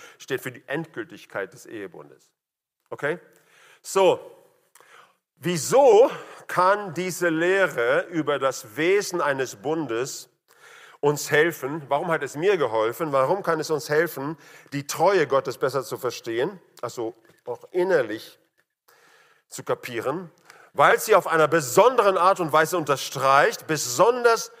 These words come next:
wenn wir gleichzeitig daran denken, dass Gott in Christus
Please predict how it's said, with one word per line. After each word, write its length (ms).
wenn 220
wir 100
gleichzeitig 960
daran 400
denken, 460
dass 240
Gott 240
in 160
Christus 580